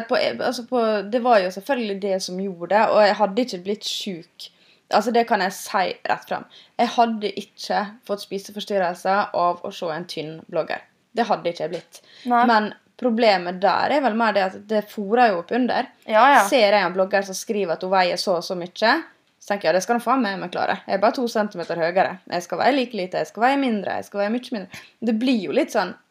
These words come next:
Speaker 2: Ja, ja.
Speaker 1: du blir jo påvirket når du allerede er utsatt, og det er jo det som er et veldig, veldig viktig poeng du har der.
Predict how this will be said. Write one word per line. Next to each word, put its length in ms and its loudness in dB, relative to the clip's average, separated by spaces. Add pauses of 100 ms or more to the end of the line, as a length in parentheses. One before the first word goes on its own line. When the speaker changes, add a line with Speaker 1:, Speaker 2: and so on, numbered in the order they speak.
(120)
Speaker 2:
Ja, 80 -2
ja. 220 8
Speaker 1:
du 80 4
blir 80 4
jo 100 4
påvirket 640 2
når 80 0
du 80 0
allerede 460 2
er 100 -8
utsatt, 480 -2
og 100 -2
det 60 -2
er 80 4
jo 160 0
det 220 2
som 220 -12
er 180 -2 (800)
et 100 -2
veldig, 280 6
veldig 200 0
viktig 380 -6
poeng 360 -2
du 140 -2
har 160 -4
der. 260 2